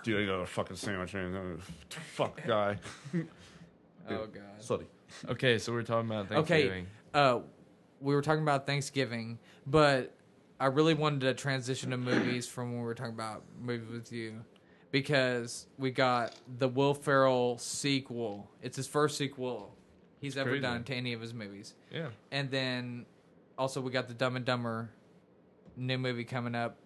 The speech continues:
Speaker 2: We gotta
Speaker 3: What,
Speaker 2: talk about
Speaker 3: what
Speaker 2: both
Speaker 3: is
Speaker 2: of them. We'll
Speaker 3: that?
Speaker 2: start out with the Will Ferrell. And
Speaker 3: Yeah, okay, yeah, let's start out with that.
Speaker 2: Okay, let's see what we can find on the Will Ferrell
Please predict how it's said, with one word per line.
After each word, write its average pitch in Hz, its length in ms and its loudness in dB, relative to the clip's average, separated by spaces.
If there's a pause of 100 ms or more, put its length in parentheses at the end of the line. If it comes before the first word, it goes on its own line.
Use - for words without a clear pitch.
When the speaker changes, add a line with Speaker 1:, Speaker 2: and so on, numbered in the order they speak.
Speaker 2:
We 127 140 -4
gotta 131 160 6
Speaker 3:
What, 180 60 10
Speaker 2:
talk 143 120 6
about 139 200 6
Speaker 3:
what - 0 -
Speaker 2:
both - 140 8
Speaker 3:
is 170 60 6
Speaker 2:
of 147 120 8
them. 131 100 6
We'll 143 80 6
Speaker 3:
that? 110 80 2
Speaker 2:
start 147 200 2
out 139 120 4
with 127 120 -4
the 127 60 -4
Will 120 200 -2
Ferrell. 90 420 -12 (600)
And 117 280 -10 (100)
Speaker 3:
Yeah, 113 360 0
okay, 98 300 -2
yeah, 95 220 -2
let's 85 140 -8
start 92 160 -10
out 69 160 -12 (240)
with 139 120 -4
that. 151 60 -2
Speaker 2:
Okay, 120 140 -4 (100)
let's 156 200 -2
see 185 100 -4
what 165 160 -4
we 156 80 -2
can 151 140 -6
find 127 500 -10 (280)
on 123 160 -14
the 123 120 -10
Will 117 300 -8 (120)
Ferrell 107 580 -18